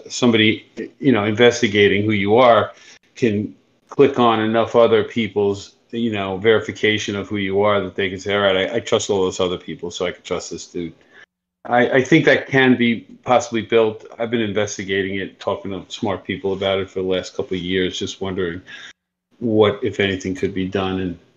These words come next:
I, s-, I see potential ways, but I'm not a, I don't write code, so I don't really know enough. Uh, but it, it's intriguing to me, and I see what the guys at Start Nine are doing with personal servers, and I think that could catch on, but potentially. So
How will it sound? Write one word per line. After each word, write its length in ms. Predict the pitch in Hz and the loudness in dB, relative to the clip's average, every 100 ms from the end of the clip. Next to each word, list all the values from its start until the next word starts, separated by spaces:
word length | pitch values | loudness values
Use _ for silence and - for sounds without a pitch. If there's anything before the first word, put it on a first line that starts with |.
| _ | _
I, 280 | - - 113 | -8 0 2
s-, 360 | 110 - - 127 | 2 -2 -2 2
I 120 | 117 | 2
see 760 | - - 147 139 135 127 - _ _ _ - | 2 2 6 8 8 6 4 _ _ _ 0
potential 480 | 135 135 131 127 | 2 4 2 4
ways, 260 | 117 117 104 | 6 6 6
but 80 | 131 | 4
I'm 100 | 127 | 4
not 160 | 104 | 4
a, 160 | 92 - - | 0 -4 -10
I 60 | 110 | -6
don't 260 | 101 82 _ | -6 -8 _
write 340 | 110 98 - - | -2 -2 -4 -6
code, 340 | 104 95 90 | -2 0 -2
so 140 | 98 107 | -4 -4
I 40 | |
don't 160 | 98 95 | -4 -4
really 220 | 90 87 | -4 -4
know 220 | 90 87 | -6 -6
enough. 360 | 90 87 - _ _ _ _ _ | -6 -6 -8 _ _ _ _ _
Uh, 240 | 107 98 98 | 2 2 4
but 160 | 123 | 6
it, 200 | 135 - | 6 4
it's 200 | 143 - | 0 4
intriguing 560 | 151 147 170 156 135 131 | 2 6 6 6 4 4
to 100 | 135 | 4
me, 360 | 131 117 104 101 | 6 6 2 0
and 160 | 123 | 2
I 120 | 127 | 2
see 280 | 127 - 143 | 0 -2 2
what 240 | 127 120 - | 4 2 -2
the 80 | |
guys 300 | 123 120 113 | 0 2 2
at 160 | 110 - | -2 -6
Start 280 | - 110 107 | -2 -2 0
Nine 240 | 107 107 | -6 -8
are 80 | 101 | -8
doing 260 | 107 110 104 | -8 -6 -6
with 140 | 101 | -4
personal 380 | 117 104 101 95 | -4 -4 -6 -8
servers, 400 | - 98 95 98 | -6 -4 -6 -8
and 100 | 98 | -8
I 80 | 101 | -8
think 260 | - 101 | -6 -4
that 220 | 107 101 | -4 -4
could 140 | - 87 | -8 -8
catch 300 | 104 92 - | -6 -6 -6
on, 200 | 90 85 | -8 -6
but 260 | 90 85 _ | -8 -10 _
potentially. 540 | 101 - 92 - 87 | -12 -10 -10 -8 -10
So 320 | - 98 90 | -6 -4 -4